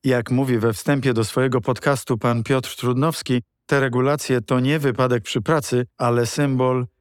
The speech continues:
ekologizmu w Unii Europejskiej wcielanego w życie pod nazwą Europejskiego Zielonego Ładu. Stawia przy tym tezę, że wspomniany ekologizm rodzi współczesną walkę klas i zagraża demokracji.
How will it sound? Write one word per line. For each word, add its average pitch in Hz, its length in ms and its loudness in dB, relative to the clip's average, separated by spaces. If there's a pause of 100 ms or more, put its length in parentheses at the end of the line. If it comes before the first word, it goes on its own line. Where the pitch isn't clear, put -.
(140)
ekologizmu 117 1000 0 (280)
w 117 160 -4
Unii 143 220 2
Europejskiej 123 840 0
wcielanego 117 600 0
w 98 40 -2
życie 117 400 -2 (260)
pod 147 180 0
nazwą 123 560 0
Europejskiego 127 840 0
Zielonego 110 540 0
Ładu. 95 380 -2 (460)
Stawia 123 380 0
przy 123 200 -6
tym 117 200 -2
tezę, 113 420 0 (280)
że 117 300 0
wspomniany 123 720 0
ekologizm 123 840 0 (300)
rodzi 131 640 0
współczesną 139 760 -2
walkę 117 360 0
klas 139 480 -2 (300)
i 151 60 0
zagraża 117 560 0
demokracji. 107 680 -2